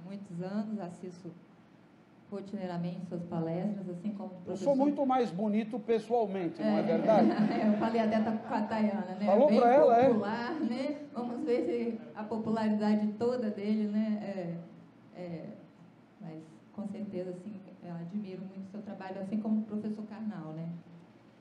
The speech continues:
Speaker 1: Ah, eu venho traz-, eu quero trazer uma pergunta que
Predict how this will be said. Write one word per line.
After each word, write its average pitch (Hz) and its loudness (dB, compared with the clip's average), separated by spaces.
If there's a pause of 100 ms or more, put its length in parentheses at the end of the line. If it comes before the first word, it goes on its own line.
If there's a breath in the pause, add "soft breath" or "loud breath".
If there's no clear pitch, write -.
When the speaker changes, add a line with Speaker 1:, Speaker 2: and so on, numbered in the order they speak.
(280)
Speaker 1:
Ah, 180 0 (280)
eu 208 0
venho 240 0
traz-, 240 -2
eu 226 0
quero 240 -2 (380)
trazer 214 2
uma 208 4
pergunta 214 -2
que 220 -8